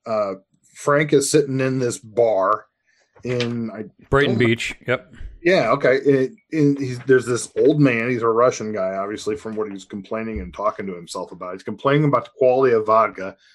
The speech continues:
Speaker 1: not <laughs> being as good as real Russian vodka.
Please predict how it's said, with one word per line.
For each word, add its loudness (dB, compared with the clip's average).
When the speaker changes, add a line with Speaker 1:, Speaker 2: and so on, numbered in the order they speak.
Speaker 1:
not -2
<laughs> -8
being 0
as -4
good 0
as -8
real 2
Russian 0
vodka. -4